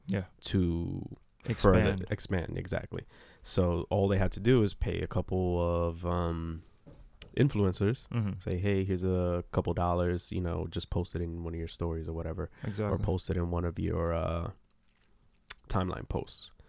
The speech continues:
Speaker 1: Th-,
Speaker 2: So that
Speaker 1: their
Speaker 2: bypass-
Speaker 1: exposure game.
Speaker 2: Right. So that bypasses Instagram, which in turn, Instagram loses money. And yeah. That's it. 'Cause it,
Speaker 1: Basically.
Speaker 2: it all started from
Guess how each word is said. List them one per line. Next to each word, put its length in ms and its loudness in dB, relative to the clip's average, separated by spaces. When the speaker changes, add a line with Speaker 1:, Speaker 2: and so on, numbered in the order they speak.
Speaker 1:
Th-, 100 -2
Speaker 2:
So 160 6
that 180 6
Speaker 1:
their 200 8
Speaker 2:
bypass- 180 6
Speaker 1:
exposure 440 6
game. 360 0
Speaker 2:
Right. 340 2
So 180 2
that 220 2
bypasses 760 4
Instagram, 640 2
which 240 0
in 100 2
turn, 540 6
Instagram 440 0
loses 280 0
money. 360 6
And 440 4
yeah. 140 2
That's 180 -2
it. 120 2
'Cause 100 -4
it, 140 0
Speaker 1:
Basically. 280 6
Speaker 2:
it 60 6
all 100 8
started 360 6
from 600 2